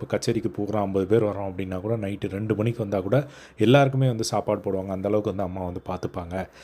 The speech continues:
So, இந்த மாதிரி வந்து நான் நல்லா ஸ்-, கச்சேரிக்கு போனேன், but காசை வந்து சேர்த்து வைக்காம விட்டுட்டேன். எல்லாத்தையும் வந்து பார்த்திங்கன்னா ரொம்ப அழிச்சிட்டேன். அதுக்கப்புறமா அம்மா வந்து ஒரு எண்பத்தோரு வயசுல இருக்கப்போ அம்மா வந்து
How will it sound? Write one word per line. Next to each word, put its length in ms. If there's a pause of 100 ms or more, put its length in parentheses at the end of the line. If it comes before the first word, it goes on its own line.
So, 160
இந்த 120
மாதிரி 200
வந்து 180
நான் 280
நல்லா 220
ஸ்-, 260
கச்சேரிக்கு 400
போனேன், 300
but 140 (260)
காசை 320
வந்து 160
சேர்த்து 280
வைக்காம 320
விட்டுட்டேன். 340 (340)
எல்லாத்தையும் 440
வந்து 220
பார்த்திங்கன்னா 580 (540)
ரொம்ப 320
அழிச்சிட்டேன். 480 (200)
அதுக்கப்புறமா 480
அம்மா 240
வந்து 360 (520)
ஒரு 200
எண்பத்தோரு 500 (140)
வயசுல 20
இருக்கப்போ 600 (140)
அம்மா 260
வந்து 300